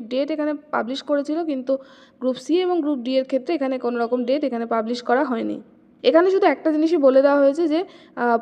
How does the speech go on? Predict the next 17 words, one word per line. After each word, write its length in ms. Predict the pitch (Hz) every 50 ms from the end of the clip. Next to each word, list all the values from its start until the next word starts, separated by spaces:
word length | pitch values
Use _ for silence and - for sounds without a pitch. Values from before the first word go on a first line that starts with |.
| 233
পরীক্ষার 360 | 262 269 302 294 - 359 370 370
সাত 240 | - 320 277 269
দিন 160 | 247 294 320 285
আগে 180 | 254 240 240
থেকে 200 | 240 262 262 302
অ্যাডমিট 400 | 311 269 240 220 233 262 269 226
দেওয়া 240 | 220 226 240 247 262 269
হবে। 160 | 269 311 415 - - - _ _ _ _ _ _ _ _ - _ _
এখানে 240 | - 294 339 349 381
দেখো, 200 | 392 403 427 440
পরীক্ষার 440 | 403 - 311 311 330 320 - 381 359
ফিস 360 | 359 - - 330 339 330 - - -
সম্পর্কে 440 | - 311 277 277 294 294 294 320 320
বলে 240 | 277 285 269 269
দেওয়া 180 | 262 277 269 277
হয়েছে। 240 | 269 269 269 - 349
পরীক্ষার 380 | - - 254 254 - - 277